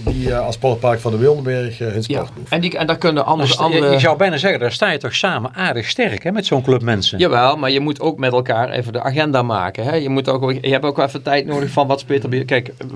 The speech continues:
Speaker 2: noem
Speaker 3: gaan
Speaker 2: maar
Speaker 3: we
Speaker 2: een
Speaker 3: het over
Speaker 2: dwarsstraat,
Speaker 3: hebben?
Speaker 2: maar L T C Goorlen is een verzelfstandigde vereniging. Die pacht gewoon het verhaal van de gemeente en dat is iets anders dan G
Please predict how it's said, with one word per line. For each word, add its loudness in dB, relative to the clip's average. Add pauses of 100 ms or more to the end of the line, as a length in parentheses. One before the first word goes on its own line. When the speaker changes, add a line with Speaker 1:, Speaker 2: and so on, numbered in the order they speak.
(100)
Speaker 2:
noem -2
Speaker 3:
gaan 0
Speaker 2:
maar -
Speaker 3:
we 2
Speaker 2:
een 2
Speaker 3:
het 0
over 0
Speaker 2:
dwarsstraat, 2
Speaker 3:
hebben? -4
Speaker 2:
maar 2
L -2
T -6
C 0
Goorlen 2
is 2
een 0
verzelfstandigde 0
vereniging. -2
Die -4
pacht -2
gewoon -2
het -4
verhaal 2
van -2
de 0
gemeente -4
en -6
dat -8
is -8
iets -10
anders -4
dan -4
G -4